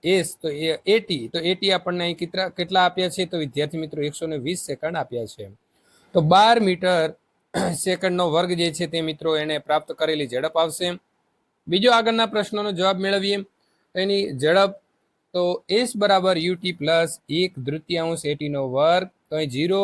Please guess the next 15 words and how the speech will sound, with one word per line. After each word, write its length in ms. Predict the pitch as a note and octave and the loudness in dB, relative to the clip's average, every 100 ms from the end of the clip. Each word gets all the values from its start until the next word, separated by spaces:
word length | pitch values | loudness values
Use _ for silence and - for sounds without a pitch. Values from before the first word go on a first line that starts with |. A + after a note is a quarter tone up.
| G3+ | 0
ગુણ્યા 460 | C#3+ D#3+ E3 D#3 D3 | -2 -4 -2 -2 -4
એકસો 240 | - D3+ | -4 -8
ને 140 | C#3+ B2+ | -6 -6
વીસ 440 | B2+ D#3+ F#3 F3+ | -4 -2 -2 -4
પ્લસ 480 | - F#3 F#3+ G#2+ - _ _ _ _ _ _ _ _ _ - | -2 2 2 2 -8 _ _ _ _ _ _ _ _ _ 0
એક 180 | F#3+ A3+ | 0 2
દૂતીયાંશ 600 | F3+ F3+ F3+ F3+ F3 E3+ | 0 0 2 2 2 0
ગુણ્યા 360 | D3+ D#3+ D3+ B2+ | 0 2 0 0
ઝીરો 200 | C#3+ F3+ | 0 0
પોઇન્ટ 260 | F3+ E3+ | -2 -2
વન 220 | C#3+ D3+ D3 | 2 2 2
મીટર 300 | C#3 D3 F3+ | -2 -4 -4
પ્રતિ 320 | E3+ D#3+ D3+ | -4 -4 -4
સેકન્ડની 580 | - C3+ C3+ C3 C3 C3+ - _ _ - _ C#3+ | -6 -4 -4 -4 -4 -6 -12 _ _ -20 _ -6
મિત્રો 240 | C3+ | 0